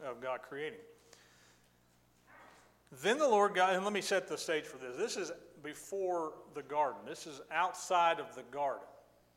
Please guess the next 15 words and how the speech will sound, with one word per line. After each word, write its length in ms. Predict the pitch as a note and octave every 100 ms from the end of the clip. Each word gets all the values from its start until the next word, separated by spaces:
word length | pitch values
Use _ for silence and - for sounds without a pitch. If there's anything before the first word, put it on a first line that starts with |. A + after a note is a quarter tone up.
| _ -
God 180 | C3 C3 -
creates 280 | C3 A#2+
man. 240 | C#3 B2+ G#2+ - _ _ - - -
"Then 160 | C#3+ A#3
the 80 | B3+
Lord 260 | A3 G3+
God 280 | F3 F3 F3
formed 500 | - G3+ A#3+ B3 G3+
man 360 | F3 D#3+ E3 E3
of 220 | D#3+ C3
dust 380 | D#3+ F#3+ F#3+ -
from 140 | F3+
the 80 | E3+
ground 380 | D3+ C#3 B2 C#3+
and 100 | C#3+